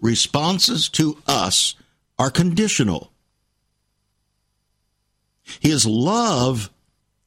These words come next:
is given because of his grace and mercy. But the consequences, the fruit of that,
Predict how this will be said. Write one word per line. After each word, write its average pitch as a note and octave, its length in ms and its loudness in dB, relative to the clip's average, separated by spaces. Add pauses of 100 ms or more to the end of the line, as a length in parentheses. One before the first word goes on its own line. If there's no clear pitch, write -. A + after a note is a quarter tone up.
(140)
is C#3 200 2
given D3+ 340 2
because C3+ 420 0
of C3+ 180 -2 (220)
his G3 720 -2 (1300)
grace G#2 600 -2
and G2 140 2
mercy. F#2+ 440 -2 (1040)
But D3+ 220 0
the C3+ 220 0 (320)
consequences, B2 1160 0
the C#3+ 120 2
fruit C4+ 600 0
of G2+ 200 -2
that, G#2 320 -2